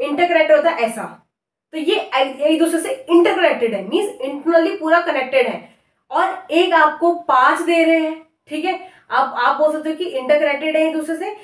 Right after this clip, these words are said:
आपको एक path दे रहे हैं, आपको एक रास्ता दे रहे हैं,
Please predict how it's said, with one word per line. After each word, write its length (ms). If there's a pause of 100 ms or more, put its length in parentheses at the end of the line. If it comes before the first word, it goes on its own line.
(180)
आपको 380
एक 200 (100)
path 300
दे 220
रहे 120
हैं, 80
आपको 380
एक 100
रास्ता 520
दे 180
रहे 200
हैं, 140